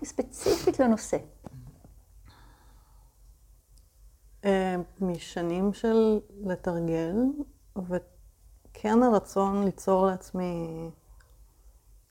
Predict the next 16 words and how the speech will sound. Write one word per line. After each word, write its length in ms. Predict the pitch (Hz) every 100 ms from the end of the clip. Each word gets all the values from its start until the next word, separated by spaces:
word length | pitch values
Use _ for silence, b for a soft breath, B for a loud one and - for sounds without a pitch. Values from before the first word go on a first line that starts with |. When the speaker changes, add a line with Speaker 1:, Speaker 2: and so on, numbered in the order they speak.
| _
Speaker 2:
איזושהי, 500 | 190 180 - 190 180
אה, 220 | 175 170 175 160 - - - _ - _ - -
כזה 220 | - 165 175
משמעת 600 | 160 - 180 202 233 226
או 60 |
מסגרת 580 | 185 165 156 170 185 180
שבריאה 680 | - 180 151 175 165 190 202
לי. 180 | 233 285 - _
Speaker 1:
Mm. 40 | 202 190 170 - _ - - _ - - _ - - - 196
Speaker 2:
אה, 320 | 180 185 175
וההיכרות 920 | 180 180 175 - 185 175 254 - - -
עם 200 | 220 220
עצמי 880 | 214 - 233 247 247 247 240 240 233 -
אח-, 280 | - - - -
אחרי 480 | 175 - 196 220 269
תרגול, 500 | 202 170 170 160